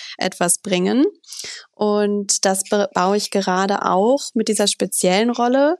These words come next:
auf und mache mir da natürlich Gedanken, wie kann das zu einem Offering werden? Und, äh, das ist,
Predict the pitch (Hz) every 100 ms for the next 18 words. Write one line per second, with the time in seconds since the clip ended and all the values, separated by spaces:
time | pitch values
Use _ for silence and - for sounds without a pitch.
0 | - - - 202 196 185 294 - - 208
1 | 208 214 208 196 208 208 202 202 202 -
2 | 196 180 180 208 233 247 - - - -
3 | 202 214 214 - 220 226 233 240 - -
4 | - 202 208 214 214 214 226 - 294 269
5 | 190 170 175 160 156 170 208 294 _ _
6 | - - 202 185 185 185 180 - 196 190
7 | 185 190 - - - 185 - - 190 -